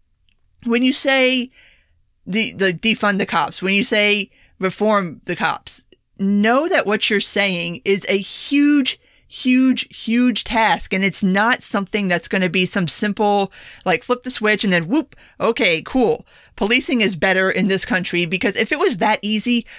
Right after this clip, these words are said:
libertarians would have done this decades ago. Like, we've been here advocating for this kind of stuff and trying to draw attention to policing in this country for decades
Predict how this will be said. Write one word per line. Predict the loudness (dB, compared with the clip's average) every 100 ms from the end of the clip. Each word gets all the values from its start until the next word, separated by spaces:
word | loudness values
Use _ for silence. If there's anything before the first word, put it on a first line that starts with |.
| -10
libertarians | -4 -2 -2 2 2 2 0 0
would | 0
have | 0
done | 0 0
this | 2 0
decades | -2 -2 -2 -2 -6 -4
ago. | -2 0
Like, | 0 0
we've | 0 0
been | -2 -2
here | 0 2 4 2 0 _ _ -20 _ _ _
advocating | 0 0 -2 0 0 0 -2
for | -2
this | -2 0
kind | -2 -2
of | -6
stuff | -2 -2 -2
and | -2 -2
trying | 0 0 0 0
to | -2
draw | 0 0
attention | -2 -2 -2 0 -2 -2 -4 -10 -20 -20 -6
to | -4
policing | -2 0 0 0 -2 0
in | 0
this | 0
country | 0 -2 -2
for | -2 -4
decades | -2 -2 -2 -2 -2 -4 -10